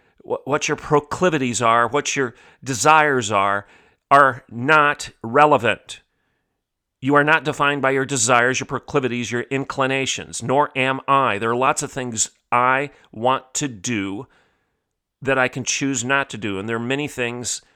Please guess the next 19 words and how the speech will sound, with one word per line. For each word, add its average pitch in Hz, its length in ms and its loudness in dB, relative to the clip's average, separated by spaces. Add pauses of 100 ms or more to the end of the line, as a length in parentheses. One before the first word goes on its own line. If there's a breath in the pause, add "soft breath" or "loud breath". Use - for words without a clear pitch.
(200)
you 143 500 0
want 120 480 -2
to 143 120 -6
do 104 320 -6
that 110 200 -6
you 117 80 -8
can 143 300 -6
and 131 160 -6
should - 520 -2
choose 123 440 -4
not 127 340 -2
to 120 100 -6
do. 98 120 -6
Some 143 240 -2
of 156 100 -4
us 135 160 0
want 113 320 -6
to 127 100 -6
steal. 117 720 -4